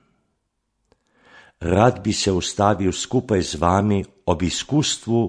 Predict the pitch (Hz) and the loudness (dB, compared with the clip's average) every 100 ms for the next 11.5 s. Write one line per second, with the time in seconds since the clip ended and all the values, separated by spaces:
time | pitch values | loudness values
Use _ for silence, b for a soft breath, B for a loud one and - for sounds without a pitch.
0 | - b b b b 104 92 95 90 80 | -6 b b b b 2 4 4 4 4
1 | 101 104 92 85 78 71 - 120 123 - | 4 4 2 0 0 -2 0 -2 0 -2
2 | 110 104 95 - b b b b b b | 0 0 -2 -12 b b b b b b
3 | b - 160 - 120 123 110 95 82 143 | b 0 2 4 4 6 6 4 6 6
4 | 170 151 131 123 123 113 107 - - 98 | 6 6 4 4 4 4 0 -2 2 2
5 | 101 - _ _ _ - - 90 - 87 | 2 -4 _ _ _ -10 2 2 2 0
6 | 82 85 131 - - 120 120 110 - - | 2 6 4 4 -2 0 0 0 -4 0
7 | 87 90 87 92 87 78 62 - 57 _ | 2 2 0 -2 -2 -4 -6 -10 -18 _
8 | _ _ _ _ _ _ _ _ _ _ | _ _ _ _ _ _ _ _ _ _
9 | _ _ _ b b b b b b - | _ _ _ b b b b b b -4
10 | 85 107 139 131 113 110 - - - 120 | 2 6 6 6 4 4 2 -2 -2 0
11 | - - 58 - | -2 -4 -8 -8